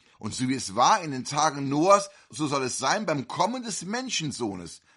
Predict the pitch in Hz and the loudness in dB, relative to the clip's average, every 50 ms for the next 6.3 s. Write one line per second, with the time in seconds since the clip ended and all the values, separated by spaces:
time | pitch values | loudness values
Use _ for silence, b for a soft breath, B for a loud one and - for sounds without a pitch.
0 | b b - 127 135 151 151 - 165 160 160 160 165 170 156 147 180 151 147 185 | b b -2 0 0 0 -2 -2 -4 -4 -2 -2 -4 -4 -4 -4 -4 -4 -2 -4
1 | 170 - - - - - - b b b b b b b - 143 - - - 120 | -4 -4 -8 -12 -14 -14 -16 b b b b b b b -6 -6 -6 -4 -4 -4
2 | - - - 147 160 160 151 151 - - - 196 214 208 165 b b b b b | -4 0 2 2 2 2 0 -6 -10 -10 -8 -8 -8 -8 -10 b b b b b
3 | - 127 127 - 117 95 80 110 139 143 143 - - - 175 135 165 165 151 - | -8 -8 -6 -6 -6 -6 -4 -4 -4 -4 -4 -6 -6 -6 -4 -2 0 -2 -2 -2
4 | 104 87 - - - - _ _ _ _ _ _ _ _ - - 110 98 107 107 | -6 -12 -14 -16 -20 -20 _ _ _ _ _ _ _ _ -4 -4 -4 -4 -4 -8
5 | - - 80 101 113 139 170 175 - - 156 139 113 131 131 123 127 117 101 135 | -10 -8 -2 2 4 4 4 2 2 -2 -4 -4 -4 -4 -6 -6 -6 -4 -4 -4
6 | 170 196 175 196 185 165 | -4 -2 0 0 0 0